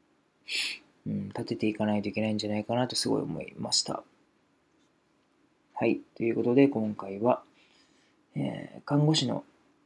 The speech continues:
子供が保育園、看護師の子供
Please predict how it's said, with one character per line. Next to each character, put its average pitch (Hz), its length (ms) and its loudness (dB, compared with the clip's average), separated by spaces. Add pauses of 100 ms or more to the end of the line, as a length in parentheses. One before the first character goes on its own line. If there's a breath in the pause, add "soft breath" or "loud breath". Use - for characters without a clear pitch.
(300)
子 - 120 -4
供 101 240 0
が 139 120 4
保 123 180 2
育 117 260 2
園、 110 160 -2 (1800)
看 170 260 4
護 196 100 6
師 160 120 4
の 127 100 2
子 - 120 -6
供 92 320 -8